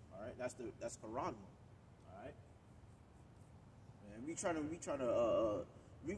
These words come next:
wanna live a life. We can't even live a life in this place, man, without this devil, uh, persecuting us every minute, every single second. You know, you can't even have your family here. You can't have your car, your house, or whatever here. You can't have a career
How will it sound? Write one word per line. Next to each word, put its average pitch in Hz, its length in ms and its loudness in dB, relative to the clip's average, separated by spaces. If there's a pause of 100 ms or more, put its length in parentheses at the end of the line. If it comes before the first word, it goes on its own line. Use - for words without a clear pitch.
wanna 185 220 8
live 165 180 8
a 147 60 4
life. 170 260 4
We 196 80 -8
can't 180 160 2
even 139 140 6
live 180 140 6
a 151 40 4
life 143 240 4
in 123 80 -6
this 110 120 -6
place, 101 380 -6
man, 104 160 -12 (680)
without 139 240 -2
this 139 140 -2
devil, 131 420 4
uh, - 480 0
persecuting 131 600 -2
us 117 200 -6
every 123 260 0
minute, 123 300 -4
every 131 160 0
single 120 280 -6
second. - 360 -6 (480)
You 113 80 -10
know, 123 100 0
you 151 60 2
can't 160 200 0
even 131 140 2
have 135 200 2
your 110 100 -2
family 113 500 0
here. 110 120 -2
You 135 180 0
can't 123 220 -6
have 117 120 -6
your 107 120 -6 (160)
car, 123 260 2
your 107 180 -6
house, 120 320 -2
or 107 140 -8
whatever 113 320 -4 (160)
here. 113 80 -10 (320)
You - 100 -12
can't 151 160 -4
have 113 140 0
a 104 180 -12
career 107 220 -4